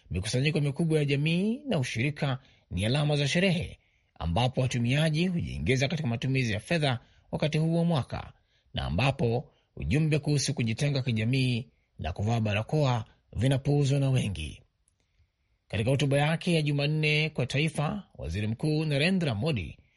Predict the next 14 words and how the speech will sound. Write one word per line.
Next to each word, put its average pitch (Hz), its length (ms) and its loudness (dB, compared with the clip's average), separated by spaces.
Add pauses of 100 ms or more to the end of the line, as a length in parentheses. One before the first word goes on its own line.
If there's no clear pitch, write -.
(180)
alizungumzia 135 880 2
nchi 175 280 -2
za 135 100 0
Magharibi, 127 560 0 (220)
akiwataka 147 600 -2
watu 180 340 -2
wasiache 156 480 0
kujilinda 156 580 0 (360)
wakati 127 380 0
wa 120 80 0
msimu 123 500 -2
wa 117 100 2
sikukuu 90 340 -6
hizi. 69 500 -6